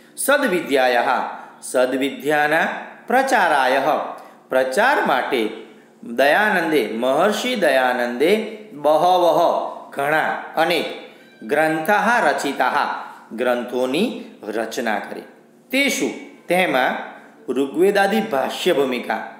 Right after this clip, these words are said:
ઋગ્વેદ આદિ વગેરેનું ભાષ્ય ભૂમિકા નામનું પુસ્તક, સત્યાર્થ પ્રકાશઃ, સત્યાર્થ પ્રકાશ ચ અને સંસ્કાર વિધિ, સંસ્કાર વિધિ ચ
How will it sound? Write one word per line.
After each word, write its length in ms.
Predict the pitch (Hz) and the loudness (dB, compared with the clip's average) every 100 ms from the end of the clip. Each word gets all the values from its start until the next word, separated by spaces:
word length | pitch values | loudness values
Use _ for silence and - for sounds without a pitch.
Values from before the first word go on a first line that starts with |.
| - - - - | -20 -20 -20 -8
ઋગ્વેદ 480 | 120 123 120 156 151 | -4 -4 0 0 2
આદિ 320 | 139 135 151 | 2 2 2
વગેરેનું 560 | 135 135 147 170 139 - | 2 2 0 2 0 2
ભાષ્ય 400 | 120 117 - 147 | 0 0 -2 -2
ભૂમિકા 400 | 143 151 147 151 | 0 -4 -2 0
નામનું 600 | 147 156 151 - - - | 0 -2 -6 -8 -14 -6
પુસ્તક, 380 | 147 147 - - - - - - - - | -6 -2 -2 -2 -10 -18 -20 -20 -20 -2
સત્યાર્થ 560 | 170 170 - 247 254 | -2 0 0 2 2
પ્રકાશઃ, 800 | - 165 - 147 135 147 131 110 - - - - - | 2 2 2 2 2 2 0 -2 -4 -14 -20 -20 -6
સત્યાર્થ 580 | - 123 - 139 147 | -4 -4 0 0 0
પ્રકાશ 380 | - 139 151 156 - - - - - - - - | -2 0 2 2 0 -8 -12 -20 -20 -20 -20 -8
ચ 60 | 196 | 0
અને 500 | 185 - 156 180 139 - - - | 2 4 2 2 0 -4 -12 -14
સંસ્કાર 680 | - 175 175 - 233 233 214 | -4 -2 -2 0 2 4 4
વિધિ, 760 | 160 123 139 135 151 104 - - - - | 2 2 0 2 0 -2 -10 -20 -20 -8
સંસ્કાર 560 | 147 139 - 214 247 | -2 -2 0 2 4
વિધિ 680 | 196 143 - 135 180 220 - - - | 2 2 0 0 0 -2 -10 -18 -20
ચ 40 | - | -4